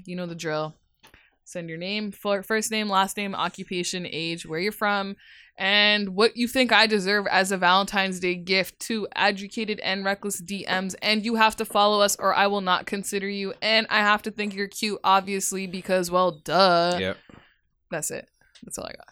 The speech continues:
Speaker 2: All right. All right, fellas. Thank you for tuning in, ladies
Speaker 1: And
Speaker 2: and
Speaker 1: ladies.
Speaker 2: gentlemen. Ladies and gentlemen, thank you for tuning in for another episode of the Educated and Reckless podcast. I believe this is episode fourteen.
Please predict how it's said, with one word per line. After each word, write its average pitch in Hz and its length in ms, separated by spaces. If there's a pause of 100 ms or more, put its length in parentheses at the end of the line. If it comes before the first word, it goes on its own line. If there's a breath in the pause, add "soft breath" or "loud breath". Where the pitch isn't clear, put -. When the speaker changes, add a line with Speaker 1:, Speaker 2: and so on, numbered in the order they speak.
(160)
Speaker 2:
All 98 60
right. - 160 (420 loud breath)
All 147 80
right, 143 140
fellas. 170 600 (380 loud breath)
Thank 165 200
you 190 80
for 160 100
tuning 180 320
in, 135 300
ladies 135 360
Speaker 1:
And - 60
Speaker 2:
and - 80
Speaker 1:
ladies. 104 360
Speaker 2:
gentlemen. - 220
Ladies 156 240
and 143 80
gentlemen, 131 340
thank 127 160
you 127 60
for 120 100
tuning 123 300
in 120 200
for - 160
another 113 220
episode 110 400
of 101 140
the 90 80
Educated 104 360
and 101 80
Reckless 104 240
podcast. 101 540
I 101 40
believe 101 200
this 98 220
is 95 200 (140)
episode - 360
fourteen. 90 680